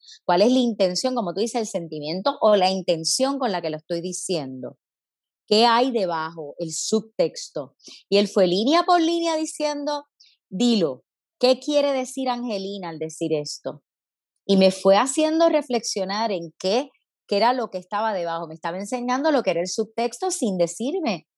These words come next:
Nunca usó la palabra, "Este es el subtexto". Él fue línea por línea haciendo ese ejercicio. Fue hermoso. Ya luego, cuando voy a la Universidad de Puerto Rico, cojo clase con,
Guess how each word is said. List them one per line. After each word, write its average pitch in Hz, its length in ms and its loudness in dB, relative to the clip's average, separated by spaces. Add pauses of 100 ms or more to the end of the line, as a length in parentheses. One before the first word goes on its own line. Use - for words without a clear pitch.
(340)
Nunca 262 520 4
usó 254 240 0
la 262 100 2
palabra, 226 380 0
"Este 220 160 -8
es 240 60 -4
el 240 80 -8
subtexto". - 840 -6 (440)
Él 202 160 6
fue 208 220 6
línea 170 460 2
por 240 160 4
línea 320 300 2
haciendo 262 360 0
ese 240 140 -6
ejercicio. 151 760 -6 (800)
Fue 190 100 4
hermoso. 240 460 6
Ya 170 200 2
luego, 202 320 6
cuando 233 220 -4
voy 185 100 -2
a 180 100 -4
la 180 80 -6
Universidad 190 440 -4
de - 40 -16
Puerto 165 280 -8
Rico, 285 280 0
cojo 190 220 0
clase 180 340 -4
con, 151 240 -6